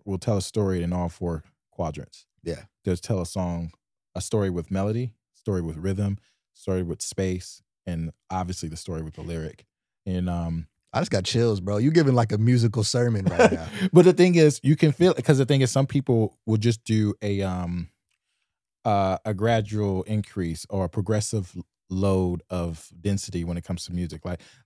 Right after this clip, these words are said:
Speaker 1: think of it as, like, you know, even when you're weightlifting, sometimes,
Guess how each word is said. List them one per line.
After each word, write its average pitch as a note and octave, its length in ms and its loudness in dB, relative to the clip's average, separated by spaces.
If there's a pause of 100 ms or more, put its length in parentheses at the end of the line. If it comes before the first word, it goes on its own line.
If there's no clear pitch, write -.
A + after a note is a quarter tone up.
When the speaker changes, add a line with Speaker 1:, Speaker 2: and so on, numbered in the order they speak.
Speaker 1:
think C#3 140 0
of B2+ 120 4
it A2+ 180 2
as, G2+ 260 0
like, F2+ 280 -2 (760)
you A2 80 -4
know, F2 380 -2 (300)
even G#2 240 2
when F#2+ 100 0
you're F2+ 140 -2
weightlifting, G2 540 -2
sometimes, F2+ 580 -4